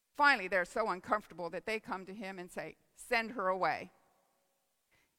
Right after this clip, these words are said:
See, they didn't learn anything from the first story. They're still sending her away, just like they wanted to send the crowds away. However, this is where I came up with my second lesson.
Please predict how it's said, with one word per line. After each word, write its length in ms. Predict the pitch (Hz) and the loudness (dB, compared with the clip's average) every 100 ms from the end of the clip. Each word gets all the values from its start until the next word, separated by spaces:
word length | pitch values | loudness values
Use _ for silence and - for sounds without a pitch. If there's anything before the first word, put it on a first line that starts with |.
| _ | _
See, 140 | - 226 | -10 -6
they 100 | 208 | -4
didn't 220 | 233 220 | -6 -4
learn 220 | 233 220 | -4 -4
anything 400 | 190 190 196 180 | -6 -8 -10 -12
from 180 | - 180 | -12 -14
the 60 | 175 | -12
first 320 | 175 202 - | -12 -14 -16
story. 440 | - 139 156 202 _ _ _ _ _ | -16 -12 -12 -14 _ _ _ _ _
They're 120 | 214 | -8
still 460 | 208 - 240 220 190 | -8 -6 -2 0 0
sending 580 | - 196 196 196 190 190 | -2 -4 -2 -4 -6 -8
her 220 | 175 175 | -8 -6
away, 400 | 175 170 - 202 _ _ _ _ - | -6 -6 -8 -12 _ _ _ _ -12
just 180 | 202 | -2
like 140 | 220 214 | 0 0
they 120 | 220 | -2
wanted 280 | 214 214 202 | -4 -8 -12
to 60 | |
send 340 | 214 214 226 226 | -8 -6 -4 -6
the 60 | |
crowds 440 | 214 190 202 190 170 | -2 2 4 2 -4
away. 320 | 123 95 190 _ _ _ _ _ _ _ _ _ _ _ _ _ _ _ _ _ _ _ _ _ _ _ _ _ _ _ _ _ _ | -8 -8 -10 _ _ _ _ _ _ _ _ _ _ _ _ _ _ _ _ _ _ _ _ _ _ _ _ _ _ _ _ _ _
However, 600 | 190 190 269 208 196 226 _ _ _ _ _ _ _ _ _ _ _ _ - | -6 0 2 2 -2 -4 _ _ _ _ _ _ _ _ _ _ _ _ -20
this 160 | 247 | -18
is 100 | 233 | -8
where 120 | 226 202 | 0 0
I 100 | 190 | 0
came 240 | - 208 | -4 -6
up 160 | 202 185 | -6 -8
with 120 | - | -8
my 120 | 180 | -8
second 420 | - 247 254 - | -8 -8 -8 -8
lesson. 460 | 180 175 170 165 | -8 -8 -10 -16